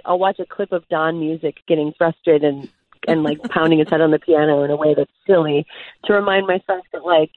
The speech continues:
Speaker 1: you know, beating myself up is not good. Uh, it, and it makes me look ridiculous and sound ridiculous. I'm being a real Don Music whenever I get down on myself. But when it comes to the world at large and the news and, you know, the world's on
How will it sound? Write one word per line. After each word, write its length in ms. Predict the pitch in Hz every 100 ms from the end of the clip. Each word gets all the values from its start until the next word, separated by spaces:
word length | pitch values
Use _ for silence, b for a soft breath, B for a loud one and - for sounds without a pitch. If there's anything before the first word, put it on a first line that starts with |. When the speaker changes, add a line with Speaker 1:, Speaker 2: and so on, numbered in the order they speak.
| -
Speaker 1:
you 80 |
know, 120 | 185 151
beating 220 | - 220 226
myself 380 | 185 - 160 -
up 140 | 151
is 100 | 147 147
not 180 | 139 -
good. 180 | - - _ B B B _ _ -
Uh, 260 | 160 151 139
it, 140 | 175
and 140 | - 175
it 100 | 160
makes 240 | 170 165
me 120 | 175
look 180 | 151 139
ridiculous 480 | 135 123 - 160 - -
and 120 | 160
sound 220 | - 139 135
ridiculous. 420 | 135 - - -
I'm 120 | - 160
being 180 | 196
a 60 | 170
real 220 | 156 160 - -
Don 320 | 151 151 147 143
Music 300 | 139 - - -
whenever 320 | 151 139 143
I 40 | 139
get 160 | 156
down 180 | - 127
on 80 | 117
myself. 400 | 76 - - - B B B B B B -
But 100 | 220
when 80 | 294
it 80 |
comes 160 | 302 349
to 80 | 381
the 80 | 359
world 240 | 320 262
at 80 | 208
large 400 | 220 185 147 - - -
and 440 | 185 170 165 165 165 -
the 80 | 165
news 440 | 170 196 202 196 185
and, 320 | - 147 147
you 100 | 147
know, 160 | 139 139
the 120 | 143
world's 280 | 151 165 165
on 180 | 151